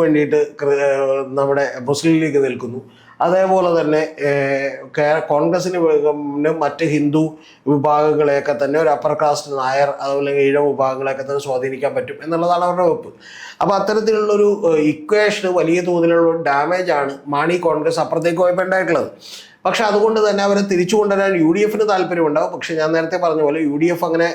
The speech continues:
ഏഹ്, സാധ്യമാകണമെങ്കിൽ യു ഡി എഫ് വലിയ പെർഫോമൻസ്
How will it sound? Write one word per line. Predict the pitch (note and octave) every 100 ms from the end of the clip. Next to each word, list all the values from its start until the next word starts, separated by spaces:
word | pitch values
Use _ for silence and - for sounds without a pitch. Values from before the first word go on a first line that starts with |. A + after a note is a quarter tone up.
| -
ഏഹ്, | C#3+ C#3+
സാധ്യമാകണമെങ്കിൽ | C3+ D3 G3 F#3+ F3 E3 C#3+ B2 C3+ - - - -
യു | C#3 D#3
ഡി | F#3
എഫ് | E3+ E3 C#3
വലിയ | D3 E3+ F3+ F3
പെർഫോമൻസ് | C#3+ - E3+ D#3+ B2+ A#2+ C3+